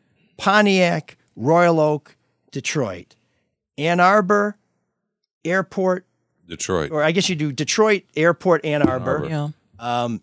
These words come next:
Speaker 1: get kids to Eastern, get kids to Ann Arbor, get it out to East Lansing, get out to Chicago, get to Grand Rapids, get us out to the east, take us somewhere along
Speaker 2: Lansing.
Speaker 1: the lake. Yeah, the Lansing. Yeah, I'm, I'm sold on that. Uh, uh,
Speaker 3: Great question,
Speaker 1: Toledo,
Speaker 3: great
Speaker 1: why
Speaker 3: answers.
Speaker 1: not?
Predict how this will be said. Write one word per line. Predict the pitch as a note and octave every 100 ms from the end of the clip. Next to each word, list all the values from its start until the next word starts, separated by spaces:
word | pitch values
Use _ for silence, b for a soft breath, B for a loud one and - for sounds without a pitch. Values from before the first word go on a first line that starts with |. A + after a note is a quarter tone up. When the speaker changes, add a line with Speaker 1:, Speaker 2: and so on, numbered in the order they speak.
| -
Speaker 1:
get | E3+
kids | - G3+
to | - -
Eastern, | F#3+ E3+ - E3+ F3
get | E3+ D3+
kids | G#3+ F#3
to | F#3+
Ann | F#3 G3+
Arbor, | D#3 D3 E3 E3+
get | - F3
it | F#3+
out | G3+
to | G#3+
East | G#3+ G#3+ -
Lansing, | D#3+ D#3 D#3 F3 - b -
get | D#3+
out | F3 F#3+
to | G3+
Chicago, | - F#3+ F#3+ E3+ D#3+
get | B2 E3+ -
to | A3
Grand | C#3+ D#3+ F3+ F3
Rapids, | D3+ D3 C#3+ D#3+ E3 - - B B B -
get | D#3
us | G3 -
out | D#3 F3
to | -
the | F#3 F3+
east, | E3 E3
take | - E3 F#3
us | -
somewhere | F#3+ F#3 E3+ F3+ -
along | D3 -
Speaker 2:
Lansing. | E3 F3
Speaker 1:
the | E3
lake. | C#3+ C#3 D#3 - - b b
Yeah, | B2 D#3 - _ -
the | G#2
Lansing. | A#2+ F3 - G2+
Yeah, | F2 G2+
I'm, | F#2+ D3+
I'm | B2 E3
sold | - - D#3+ E3
on | D3+ D3
that. | D#3+ F3 - B B B _
Uh, | C3+ -
uh, | -
Speaker 3:
Great | - G3+ -
question, | - G3 A#3+ C#4+
Speaker 1:
Toledo, | E3
Speaker 3:
great | F3 E3
Speaker 1:
why | D#3+ F3+
Speaker 3:
answers. | F#3
Speaker 1:
not? | G3 G#2+